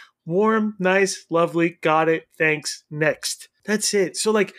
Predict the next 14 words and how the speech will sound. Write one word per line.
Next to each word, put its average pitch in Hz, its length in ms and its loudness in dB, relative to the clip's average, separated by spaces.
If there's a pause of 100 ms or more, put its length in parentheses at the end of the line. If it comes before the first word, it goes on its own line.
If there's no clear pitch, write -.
appetizer 220 720 0
stuff, 208 480 -2
tasting 226 720 -2
menus, 208 580 2
like, 156 240 0 (100)
I'm 180 160 2
all 180 240 2
about 151 320 2
it. 127 160 -4
But, 165 120 0
like, 156 320 0 (100)
tomahawk 214 540 0
steak, 202 440 0 (160)
man, 160 300 -4